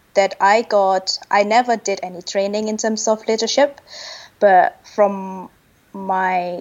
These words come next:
day-to-day work and to really, um,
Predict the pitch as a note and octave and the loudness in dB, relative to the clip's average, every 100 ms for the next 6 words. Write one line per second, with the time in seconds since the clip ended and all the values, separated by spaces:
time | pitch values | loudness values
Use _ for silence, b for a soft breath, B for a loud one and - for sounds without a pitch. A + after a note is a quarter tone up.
0 | G3 G3 G#3 A3+ A3 F3+ E3 - - - | -6 -2 0 0 -4 -2 -4 -6 -14 -2
1 | E3+ G3 - - _ F#3+ F#3 F3+ F#3+ F3+ | -2 -2 -6 -20 _ 0 0 -2 -4 0
2 | G3+ G3 F#3+ F#3 - - F3 E3+ F3 E3+ | -2 -2 -2 -2 -2 0 2 0 -2 -8
3 | E3+ | -10